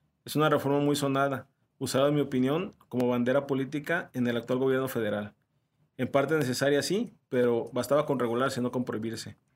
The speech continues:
El artículo primero transitorio del decreto establece que la reforma entrará en vigor al día siguiente de su publicación. Por ello es que,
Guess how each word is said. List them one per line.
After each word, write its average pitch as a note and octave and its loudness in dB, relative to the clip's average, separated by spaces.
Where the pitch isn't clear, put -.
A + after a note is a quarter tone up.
El B2 2
artículo D3 0
primero D3 2
transitorio C#3+ 0
del C3+ 2
decreto B2+ -4
establece C3+ 0
que D3+ 0
la C3+ 0
reforma C#3 0
entrará C#3 0
en C3+ 0
vigor C#3 2
al C#3 0
día C3+ 0
siguiente C3+ -4
de C#3 -2
su - -12
publicación. A#2+ -4
Por A#2+ 2
ello D3+ 2
es C#3+ -4
que, D3 -2